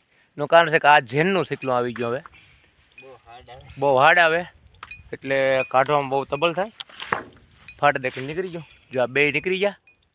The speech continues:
Speaker 1: સાયકલા ભાઈ, ટૂંકમાં ફુવારા આપણી ભાષામાં. હવે આગળ ધીરે ધીરે ઉપાડે જાય. આગળ એ વીડિયોમાં બન્યા રહેજો. હવે સાયકલા હું કાઢીશ. જો આપણે આ જે નીચેની કટકી છે તેમાં સાયકલા કાઢવાના છે. આ જેન કંપનીના સાયકલા છે,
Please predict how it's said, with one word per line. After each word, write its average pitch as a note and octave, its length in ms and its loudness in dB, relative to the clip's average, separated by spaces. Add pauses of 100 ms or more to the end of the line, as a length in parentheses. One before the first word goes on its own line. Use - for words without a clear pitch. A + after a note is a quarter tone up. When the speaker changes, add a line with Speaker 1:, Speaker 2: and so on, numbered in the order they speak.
(300)
Speaker 1:
સાયકલા D#3+ 300 -2
ભાઈ, D#3+ 160 -4 (800)
ટૂંકમાં C#3 320 -6
ફુવારા D#3+ 340 4
આપણી A#2 220 -6
ભાષામાં. A2+ 380 -8 (680)
હવે C3 160 0
આગળ C#3 320 0
ધીરે D3 200 0
ધીરે B2+ 200 -2
ઉપાડે F3+ 320 6
જાય. A#2+ 200 -2 (560)
આગળ D#3+ 220 4
એ - 80 6
વીડિયોમાં D#3+ 340 -2
બન્યા E3 240 4
રહેજો. C3 220 2
હવે C#3+ 160 2
સાયકલા D3+ 300 4 (220)
હું C#3+ 200 -4
કાઢીશ. G2+ 320 -4 (1500)
જો C#3 140 4
આપણે D3 320 6
આ C#3+ 480 8
જે C#3 180 6
નીચેની D#3 380 0
કટકી F3 280 -2
છે F#3+ 140 4
તેમાં D3 260 0
સાયકલા C#3 380 2
કાઢવાના C3+ 400 2
છે. E3+ 160 -4
આ B2 160 -2
જેન C3 240 -2
કંપનીના D3+ 420 -4
સાયકલા E3 320 -2
છે, E3+ 80 -8